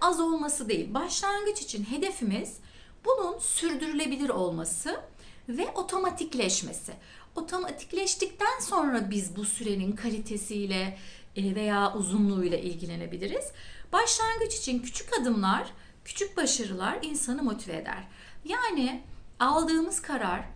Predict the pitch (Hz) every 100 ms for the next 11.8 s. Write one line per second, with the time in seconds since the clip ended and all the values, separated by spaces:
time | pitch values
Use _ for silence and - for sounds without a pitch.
0 | - - - 196 190 208 214 330 - -
1 | 226 208 185 180 208 - 226 240 - -
2 | 294 208 180 - 180 - - 175 165 -
3 | 262 - 285 - 175 180 - - - -
4 | - - - 269 285 330 403 - - -
5 | 254 - 285 254 233 220 208 185 165 196
6 | 233 208 240 208 233 269 - - - 226
7 | 196 190 170 165 190 269 311 311 285 269
8 | 294 - - - - 320 330 330 - -
9 | 480 554 - - 339 - 403 294 254 254
10 | 220 208 175 170 165 160 233 392 - -
11 | - - - 440 427 320 330